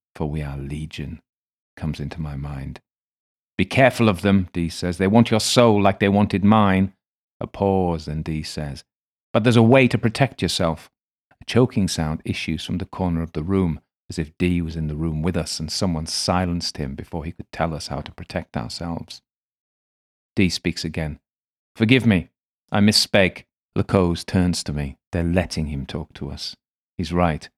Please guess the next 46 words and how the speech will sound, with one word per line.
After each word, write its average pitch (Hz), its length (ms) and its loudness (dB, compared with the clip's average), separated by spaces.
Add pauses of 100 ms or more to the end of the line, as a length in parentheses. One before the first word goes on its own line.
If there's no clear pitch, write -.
(480)
They're 101 240 -2
only 107 300 6
allowing 107 460 2
him 78 180 -4
to - 100 -8
speak - 320 -6
the 87 100 -6
words 85 360 -4
they 85 80 -4
want 82 280 -6
us 82 120 -16
to 80 100 -10
hear. 82 400 -2 (640)
I 117 160 6
just 107 240 0
need 87 160 0
to 82 100 -4
know 82 140 0
about 82 240 -4
the 82 80 -6
red 87 240 -4
powder. 95 440 -2
I - 60 -8
clear 87 240 -4
my 82 160 -2
throat. 85 320 -6 (220)
"Doctor 117 240 0
D, 101 420 4 (480)
can 110 180 4
you 110 80 6
tell 135 220 2
us 101 140 0
where 101 200 4
we 104 100 -2
can 101 120 -2
find 104 300 0
the 95 80 0
red 104 240 0
powder?" 104 540 2 (680)
"Kelly 117 320 4
tricked - 400 -2
me 87 200 2
with 85 220 -2
that 90 340 0
long 92 340 2
ago," 78 480 -4